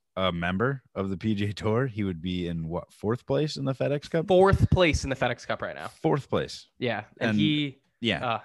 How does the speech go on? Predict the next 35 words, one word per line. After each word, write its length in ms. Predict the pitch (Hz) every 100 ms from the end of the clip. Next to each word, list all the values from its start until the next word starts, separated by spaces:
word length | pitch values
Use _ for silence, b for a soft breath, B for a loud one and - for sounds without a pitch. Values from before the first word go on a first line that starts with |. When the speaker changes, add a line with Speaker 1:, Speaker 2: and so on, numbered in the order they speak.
| -
Speaker 2:
obviously 420 | 131 139 135 135 120
he, 120 | 117
he's 180 | 120 113
not 240 | 135 127
a 60 | 110
member, 260 | 107 98
so 160 | 107 117
he 300 | 127 131 127
is, 440 | - 117 110 - -
the 80 | 113
tour 240 | - 127
is 100 | 120
just 180 | 117 -
saying, 280 | 117 117 123
"Yeah, 200 | 139 165 -
no, 240 | 135 131
yeah, 200 | - 123
you, 400 | 113 113 117 120
Speaker 1:
Yeah. 80 | 95
Speaker 2:
you 60 | 123
technically 420 | 117 123 120 117
don't 180 | 110 -
qualify." 420 | 110 104 - 107
So 140 | -
everything 280 | 131 135 120
you're 120 | 113
doing 200 | 104 104
right 140 | 92 73
Speaker 1:
So 280 | 110 104 98
Speaker 2:
now. 40 |
Speaker 1:
we'll 260 | 78 104 113
just 220 | 123 -
explain 540 | 117 - 113 104 90
what 180 | 78 92
happened 600 | - 80 82 87 82 78